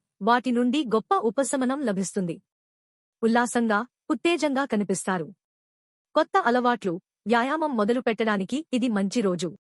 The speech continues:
మీలో ఒక కొత్త సానుకూల శక్తి నిండి ఉంటుంది. జాగ్రత్త. అతిగా ఆత్మవిశ్వాసం పెరిగి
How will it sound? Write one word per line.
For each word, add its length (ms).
మీలో 260
ఒక 240
కొత్త 320
సానుకూల 520
శక్తి 340
నిండి 260
ఉంటుంది. 460
జాగ్రత్త. 600
అతిగా 440
ఆత్మవిశ్వాసం 800
పెరిగి 340